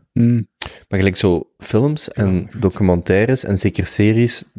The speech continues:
Speaker 2: dat komt er bij mij moeilijk in. Ik zal nog films wel herbekijken, omdat ik die leuk
Speaker 3: Mhm.
Speaker 2: vind, maar zo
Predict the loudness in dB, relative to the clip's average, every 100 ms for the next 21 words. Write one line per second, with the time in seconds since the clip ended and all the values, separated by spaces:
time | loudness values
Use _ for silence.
0 | -4 -4 -2 -2 0 0 2 2 0 0
1 | 2 2 2 0 0 0 0 0 -2 -2
2 | 0 0 -2 0 0 0 0 0 0 0
3 | 2 2 0 0 -2 -2 0 0